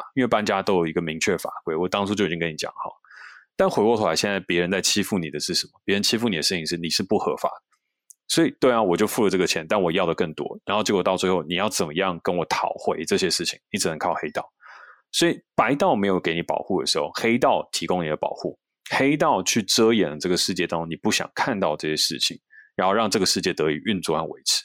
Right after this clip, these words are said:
可是这个东西没有必要变成是纯粹是黑的来处理，它可以是白道来处理。好，那当然这个东西它会衍生很多的事情，就譬如说，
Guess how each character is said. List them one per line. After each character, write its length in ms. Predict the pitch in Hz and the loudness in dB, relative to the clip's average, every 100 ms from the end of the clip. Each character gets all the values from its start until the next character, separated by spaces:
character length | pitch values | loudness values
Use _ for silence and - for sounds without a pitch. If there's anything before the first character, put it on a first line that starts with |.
| _ | _
可 80 | - | -2
是 60 | 110 | 2
这 100 | 170 | 4
个 60 | |
东 160 | 107 104 | 2 2
西 80 | 104 | 0
没 220 | 87 76 | -2 -2
有 140 | 87 - | -4 -4
必 100 | 85 82 | -6 -4
要 180 | 78 - _ - | -4 -6 _ -2
变 180 | 120 | 0
成 200 | 95 80 | 0 -2
是 200 | 73 87 73 | -2 -4 -4
纯 240 | - 82 | -4 -4
粹 180 | 78 101 | -2 -2
是 140 | 85 92 - | 0 0 0
黑 140 | 90 87 | -2 -2
的 80 | 78 | -2
来 160 | 73 - | -2 -4
处 140 | - - | -6 -8
理， 100 | 76 _ _ _ - _ _ | -18 _ _ _ -20 _ _
它 160 | - 143 | -2 -2
可 160 | - 104 | 2 2
以 40 | |
是 120 | - | 0
白 260 | 82 76 76 | -2 -4 -2
道 160 | 98 87 | -2 -4
来 80 | - | -6
处 160 | - - | -12 -14
理。 80 | - _ _ - - - | -20 _ _ -20 -20 -8
好， 160 | - 85 | -4 -2
那 80 | 123 | 0
当 140 | 165 190 | 2 4
然 100 | 135 | 4
这 100 | 139 | 4
个 60 | 104 | 4
东 180 | 92 | 2
西 80 | 90 | 0
它 140 | 101 92 | 0 0
会 100 | 87 | 0
衍 160 | 76 | -2
生 160 | - 90 | -2 -4
很 140 | 85 | -4
多 140 | 73 85 | -2 0
的 40 | |
事 200 | 80 101 | 2 0
情， 120 | - - | -4 -2
就 120 | 92 | -2
譬 140 | - | 2
如 100 | 107 | 2
说， 240 | 85 87 | 2 0